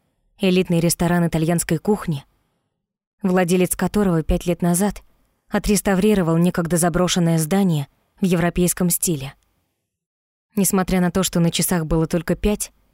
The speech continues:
огни ресторана уже зажглись, и со стороны казалось, будто свет шел не от лампочек, а от самого здания. Кикуко бывала в Мифуне дважды в месяц, когда доставляла материалы для икебаны для Мабути-сенсея.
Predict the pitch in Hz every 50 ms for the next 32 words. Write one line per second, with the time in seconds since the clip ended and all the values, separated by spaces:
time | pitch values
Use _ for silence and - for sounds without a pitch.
0 | _ _ _ _ _ _ - 202 180 170 202 196 190 190 175 - - 180 196 202
1 | 190 180 165 160 175 180 165 185 165 160 170 165 147 127 - - - _ _ _
2 | _ _ _ _ _ _ _ _ _ _ _ - 202 180 196 180 - - 180 175
3 | 175 190 185 - 180 175 151 208 208 185 165 - - - _ _ _ _ _ _
4 | _ - 202 190 196 - 208 - - 196 202 190 - - 202 190 180 175 175 180
5 | - 202 214 220 214 - 165 - - 165 - - - _ _ _ _ _ _ -
6 | 180 170 - - 190 180 175 170 180 175 170 170 170 151 143 135 135 143 - _
7 | _ _ _ _ _ _ _ _ _ _ _ _ _ - 220 208 - 254 240 -
8 | 196 165 175 175 175 185 180 180 165 165 170 175 - - 240 220 185 170 156 156
9 | 180 180 170 160 190 170 185 185 165 147 - 143 - - - _ _ _ _ _
10 | _ _ _ _ _ _ _ - 185 170 165 190 175 165 - - 190 170 180 190
11 | 185 180 175 175 - - 185 190 202 202 180 175 165 165 170 170 165 - 180 170
12 | 190 214 214 175 151 143 - _ _ _ _ 196 190 185 185 185 185 175 190 185
13 | - 185 - 196 185 185 - - 170 139 131 139 139